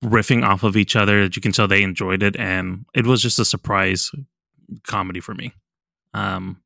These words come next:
and, and the setting was really nice because it's set in an early pe-, period of the nineteen hundreds and random i-, uh, island off of, uh, the Irish coast, so they were very remote in it, and so it's just a bunch of, it's, it's a lot of benign things that escalate for no reason,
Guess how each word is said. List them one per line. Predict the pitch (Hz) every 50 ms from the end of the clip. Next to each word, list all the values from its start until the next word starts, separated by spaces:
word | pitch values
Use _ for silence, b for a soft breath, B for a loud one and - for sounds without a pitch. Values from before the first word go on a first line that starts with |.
| _ _ -
and, | 135 131 143 147
and | 147 143 143 131
the | 120
setting | - - 139 123 131 131 127
was | 120 104
really | 113 120 117 117
nice | 110 110 113 110
because | - - 92 113 101
it's | 95 - -
set | - 117 110 - - B B B B B B B
in | B - 104
an | 98 101
early | 101 104 101 101 98
pe-, | - - - - -
period | - 107 98 98 95
of | 92
the | 95
nineteen | 98 95 85 - 101 92
hundreds | - 127 120 113 117 113 104 -
and | 107 92 90 90 87 B B B B B B B
random | - 95 90 90 90 90 104
i-, | 117 127 123 - -
uh, | - 110 107 -
island | - - 104 101 101 104 104 101 98 104
off | 101 92 - -
of, | 101 92 95
uh, | 95 90 95 98
the | 98 98 95
Irish | 92 92 90 85 -
coast, | - - 135 135 131 123 - -
so | - 104 98 95 92 B B B B B B B B -
they | 110 110
were | 104
very | 101 107 110 110
remote | 110 107 107 104 104 110 117 127 117 127
in | 120 120
it, | 120 117 -
and | - 104
so | - - 107 101
it's | 101 95 -
just | 113 - -
a | 107
bunch | 98 104 113 113 101
of, | 110 98 92 101 - _ _ _ _ _ -
it's, | - 135 127 - - -
it's | 123 113 -
a | 123
lot | 117 120 120
of | -
benign | 104 113 110 107 107 113 123 123 110
things | - 127 123 123 131 135 127 110
that | 110 101 - -
escalate | 113 123 - - - - 143 147 147 - -
for | - 127
no | 117 113
reason, | 107 107 113 117 120 113 143 165 185 175